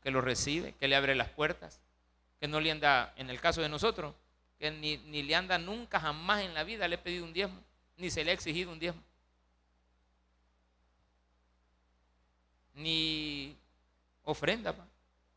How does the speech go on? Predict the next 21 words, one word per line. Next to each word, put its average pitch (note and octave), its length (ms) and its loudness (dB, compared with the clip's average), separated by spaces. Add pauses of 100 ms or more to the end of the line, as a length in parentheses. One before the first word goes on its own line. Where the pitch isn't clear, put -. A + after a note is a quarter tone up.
(840)
Una B3+ 240 8
cajita F3 320 4
de - 60 -6
confle, D3+ 300 0
¿y D3+ 80 2
lo E3 100 0
que A3+ 100 -2
le A#3 120 2
pido D3 260 -2
yo? D3+ 120 -8 (2250)
Y C#4 120 2
no D#3+ 140 2
para C#3 200 4
mí, D#3+ 160 2
¿verdad? C3 320 -2 (100)
El F#3 120 -2
pastor B2+ 340 -4
que C#3 140 -4
hace C#3 240 -2
harta - 440 -2
confle. B3 440 -4